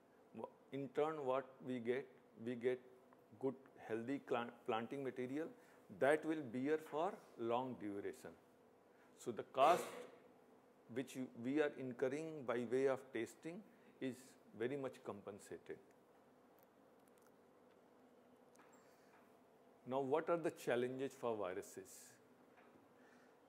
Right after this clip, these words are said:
Most of the time, viruses occur in low concentration. So that is a challenge to detect them. Many of the plant viruses are not characterized.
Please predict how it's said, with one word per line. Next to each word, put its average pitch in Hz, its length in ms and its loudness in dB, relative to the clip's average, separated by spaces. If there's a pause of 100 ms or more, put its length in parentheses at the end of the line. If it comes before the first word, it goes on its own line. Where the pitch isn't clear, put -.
(1700)
Most 180 260 2
of 170 140 0
the 160 60 -2
time, 151 260 0 (140)
viruses 131 640 2
occur 127 280 0
in 127 300 -4
low 113 180 -2
concentration. 98 720 -10 (220)
So 120 120 -10
that 104 200 -2
is 127 140 -2
a 127 60 0
challenge 107 520 -4 (260)
to 143 160 -4 (640)
detect 107 420 -2
them. 85 120 -6 (1300)
Many 160 280 2
of 160 160 0
the 160 80 2
plant 135 380 0
viruses 120 600 -2
are 113 200 0
not 104 140 -6 (140)
characterized. 87 720 -10